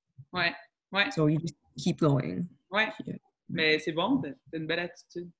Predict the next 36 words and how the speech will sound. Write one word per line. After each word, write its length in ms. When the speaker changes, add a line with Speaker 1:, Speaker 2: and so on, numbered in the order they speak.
Speaker 2:
Merci. 320
Speaker 1:
Bravo. 200
Euh, 760
l'autre 220
question, 320
c'est 280
où 120
te 140
vois-tu 520
dans 220
cinq 400
ans ? 140
Speaker 2:
Ouh ! 260
Euh, 40
Speaker 1:
C'est 60
Speaker 2:
dans 60
Speaker 1:
quoi, 100
Speaker 2:
cinq 200
Speaker 1:
toi, 140
Speaker 2:
ans. 40
Speaker 1:
Maddy ? 300
On 80
peut-tu 240
dire 220
ça ? 140
Speaker 2:
<laughs> 520
Oui, 160
j'ai 100
vingt-neuf 340
ans. 160
Speaker 1:
OK, 120
ah, 80
Speaker 2:
Donc, 160
Speaker 1:
t'es 80
pas 60
vieux, 120